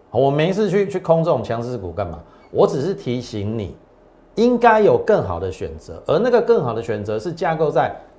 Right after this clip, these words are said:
风险很低，而不是说你现在要，要，要，要，要追求快速、追求涨停、追求效率，结果搞不好真的你就会买在最高点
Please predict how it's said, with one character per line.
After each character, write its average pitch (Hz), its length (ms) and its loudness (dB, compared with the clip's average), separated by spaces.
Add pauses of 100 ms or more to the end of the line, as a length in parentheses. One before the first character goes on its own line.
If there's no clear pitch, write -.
风 135 200 -4
险 98 240 -6
很 80 200 -8
低， 101 220 -12
而 139 80 -2
不 202 140 -2
是 233 120 -2
说 226 300 2 (280)
你 117 120 -4
现 214 180 2
在 226 80 0
要， 214 280 0
要， 233 240 0
要， 233 160 -2 (240)
要， 240 280 2
要 214 100 4
追 226 260 0
求 143 220 0
快 190 380 0
速、 160 280 -4
追 202 260 -4
求 135 220 -2
涨 107 340 -4
停、 117 240 -6
追 196 240 -2
求 143 340 0 (300)
效 180 420 4
率， 156 340 0 (1200)
结 185 120 0
果 190 320 6 (280)
搞 131 160 4
不 196 180 0
好 135 220 2
真 165 260 0
的 156 120 2
你 107 140 -4
就 135 140 -2
会 143 120 0
买 98 180 -6
在 113 120 -4
最 110 200 -8
高 95 180 -4
点 - 180 -10